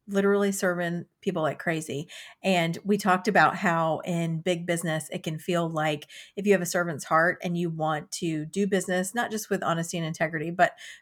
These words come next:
but you want to be, you know, really communicative and you wanna be really, um, focused on, um, just, like,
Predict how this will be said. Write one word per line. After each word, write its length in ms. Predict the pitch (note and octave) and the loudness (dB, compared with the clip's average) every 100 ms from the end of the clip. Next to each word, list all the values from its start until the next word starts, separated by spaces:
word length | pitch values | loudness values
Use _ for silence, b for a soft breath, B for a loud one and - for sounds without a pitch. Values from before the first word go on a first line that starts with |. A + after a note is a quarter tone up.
| - | -6
but 100 | E3+ | 0
you 180 | F#3+ F3+ | 2 4
want 300 | F3 F3 F3 | 2 2 0
to 100 | F#3 | -2
be, 480 | E3+ D#3+ E3 - - | 0 0 -2 -6 -4
you 140 | G#3 | 0
know, 340 | F#3 F3 F3+ - _ G#3 - | 2 2 -2 -8 _ -20 -8
really 580 | G3+ G#3+ G#3+ A3 A3 A3 - | 2 4 6 6 6 2 0
communicative 680 | A#3 B3 A3 G3+ - F3 F3 | -2 0 0 -2 -4 -4 -2
and 100 | F3+ | 0
you 80 | F#3+ | 2
wanna 280 | F#3+ G3 F#3 G#3 | 2 0 -2 -2
be 240 | G3+ G3+ | 2 2
really, 600 | F#3+ F#3 F#3 G3 G3 G3 B B B B | 2 2 2 4 2 0 B B B B
um, 340 | F#3+ E3 E3+ - _ - | 0 2 0 -6 _ 2
focused 440 | G3+ G3 F#3+ G3 - | 2 4 0 -2 -6
on, 580 | F#3 F3+ F3 E3+ F3 B3 _ _ - | -2 0 0 -2 -6 -10 _ _ 0
um, 480 | G3 F3 E3+ G3+ B3+ - | 2 2 0 -6 -12 -8
just, 180 | A#3+ B3+ | -2 0
like, 200 | A3 | 0